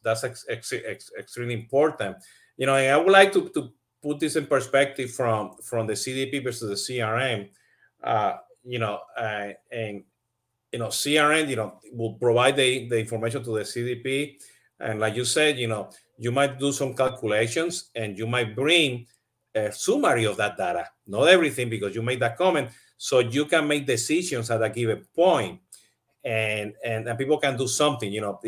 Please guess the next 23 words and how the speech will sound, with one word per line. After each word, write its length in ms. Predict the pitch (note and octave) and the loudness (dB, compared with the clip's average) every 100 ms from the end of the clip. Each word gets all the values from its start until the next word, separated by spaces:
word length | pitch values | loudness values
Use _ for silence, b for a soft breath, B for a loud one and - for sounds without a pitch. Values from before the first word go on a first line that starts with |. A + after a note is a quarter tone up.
| G2+ | -8
be 160 | F#2+ B2+ | -2 2
able 280 | C#3+ C#3 C#3 | 4 2 0
to, 240 | B2+ A#2 - | -4 -4 -8
to 100 | A#2+ | -6
make 220 | A#2 A#2+ | -4 0
that 160 | C3+ C3 | 2 2
decision 520 | B2 A2+ D3+ C#3 A2 | 0 -2 -4 -4 -2
based 260 | A#2+ B2 A#2+ | 0 0 -2
on 120 | G2+ | -2
that 260 | A2+ A#2+ A#2 | 2 2 -2
information 540 | A#2+ A2 A2 A#2 A#2 | -10 -8 -4 -4 -4
that 160 | G#2+ G2+ | -6 -6
you 80 | G#2+ | -4
have 260 | G#2+ A#2 | -2 -2
in 120 | A2+ F#2+ | -4 -8
front 240 | B2+ C#3 | -4 0
of 100 | B2+ | 0
you 140 | G#2 | -2
that 160 | G2 G2 | -4 -4
is 100 | G2+ | -6
coming 260 | - A2 A2 | -8 -8 -8
from 200 | A2 G2 | -10 -8
the, 160 | F2+ | -10